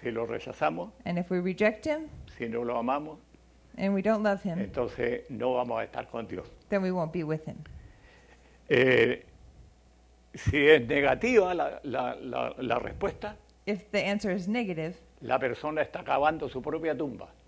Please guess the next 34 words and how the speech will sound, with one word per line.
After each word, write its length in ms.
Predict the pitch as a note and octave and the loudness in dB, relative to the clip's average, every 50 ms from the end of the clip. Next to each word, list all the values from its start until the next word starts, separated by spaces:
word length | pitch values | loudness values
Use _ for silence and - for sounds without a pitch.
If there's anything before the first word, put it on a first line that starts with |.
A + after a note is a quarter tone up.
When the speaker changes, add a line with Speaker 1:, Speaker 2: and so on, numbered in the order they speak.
| - - | -8 -4
Speaker 2:
Then 80 | G3+ G#3 | -2 -2
it's 160 | G3+ F#3 - | -2 0 2
like 180 | G3+ G3 G3 - | 0 0 2 0
we're 120 | G3 F#3 | -2 -2
digging 340 | F3 G3 G3 G3 G#3 F#3+ F3+ | 0 -2 -2 -2 0 0 2
our 80 | F3 | 2
own 180 | F3 F3 F3 E3 | 2 0 -2 -4
grave. 400 | - E3+ F3+ E3+ D3+ C3+ C#3 D3+ - - - - - | -4 -2 0 0 0 -2 -4 -8 -12 -18 -20 -16 -8
Speaker 1:
Porque, 600 | - B2+ B2 - - - C3+ C#3 C3+ C3 D3 - - | -4 -4 -4 -4 -4 -2 0 2 2 2 0 -2 -2
eh, 320 | D3+ A#2 A2 A#2+ C3 - - - | -4 -2 -2 -2 -4 -6 -6 -4
puede 260 | - D3 D3+ D3+ C#3+ B2+ | 2 4 6 6 6 4
perder 380 | C#3+ C3+ C3 B2 D#3 D#3+ C3+ | 2 -2 -2 0 -2 0 0
la, 200 | D#3 C#3+ C3 C#3+ - - - | 0 0 -2 -2 -8 -10 -12
la 180 | B2+ B2 A#2+ | -6 -4 -4
eternidad. 520 | B2 B2 B2 B2+ B2 A#2+ A#2+ A2+ G#2 - - - - _ - | -2 -2 -2 -4 -2 0 2 2 2 2 0 -8 -20 _ -6
Speaker 2:
Because 240 | - G3+ A3 G3+ G3 | -4 -2 -2 -2 -2
we 100 | G3+ G3 | -2 -2
can 260 | G3 A3 F#3+ F#3+ G3 | -2 0 -2 0 0
lose 260 | G3 G3+ G3+ G#3+ G3 F#3+ | 0 2 2 2 0 0
all 200 | - F3 G3 F#3+ | 2 2 2 2
of 80 | F3+ E3+ | 2 0
eternity. 580 | E3 - - G#3+ G3+ F3+ D3 B2+ C3+ C#3+ D3+ D#3 - - - - _ _ - | -4 -2 0 0 0 0 -2 -4 -6 -10 -14 -16 -18 -20 -20 -20 _ _ -4
Speaker 1:
Pero 600 | - C#3+ C#3 C3+ C3 C3 B2+ A#2+ A#2+ B2+ B2 - - - _ - - - | 0 2 2 4 4 4 4 4 2 0 -4 -6 -12 -20 _ -20 -20 -18
si 220 | - - - C#3+ | -14 -8 -4 -2
acepta, 540 | C3 A2 - - G#3+ G#3+ - - A3+ A3 A3 - - - - - - - - | -2 -2 2 0 0 0 0 -6 -6 -6 -6 -10 -18 -20 -20 -20 -20 -16 -2
Speaker 2:
But 180 | - G3 F#3+ - | 0 0 2 2
if 120 | - F3+ - | -2 -4 -4
we 80 | F#3 F3 | -4 -6
accept, 400 | E3 - - - E4 C4+ A3 E3 | -6 -6 -4 0 0 0 0 0
Speaker 1:
entonces 420 | B2 A2 - C#3+ C#3 B2 - C3+ C3 | -4 -6 -4 -4 -4 -2 -2 -2 0
va 100 | C#3+ C#3 | 2 2
a 40 | |
vivir 320 | C#3 C3 B2+ C#3+ D#3 C#3+ A2+ | 0 0 0 0 0 0 0
feliz. 320 | - C#3 - B2+ G#2 - | -4 -6 -6 -6 -6 -10